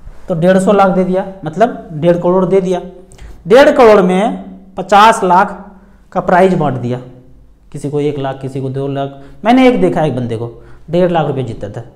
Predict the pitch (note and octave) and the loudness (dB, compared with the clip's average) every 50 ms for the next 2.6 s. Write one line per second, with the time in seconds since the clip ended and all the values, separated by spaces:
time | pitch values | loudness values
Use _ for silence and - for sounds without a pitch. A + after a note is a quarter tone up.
0 | _ _ _ _ - _ _ _ _ _ _ D3 C3+ C3+ C#3+ C#3 - D3 C#3 E3 | _ _ _ _ -20 _ _ _ _ _ _ -8 -6 -4 -6 -6 -6 -6 -6 -6
1 | - - - - - - _ _ _ - - - C3+ B2+ C3+ C3+ B2+ B2 B2 - | -8 -10 -16 -20 -20 -20 _ _ _ -20 -14 -12 -10 -6 -4 -4 -4 -4 -6 -6
2 | B2 A#2 A#2+ A2 A2+ A2 G#2+ G#2 G2+ G#2+ A2+ - | -8 -8 -8 -8 -8 -10 -10 -12 -12 -14 -16 -18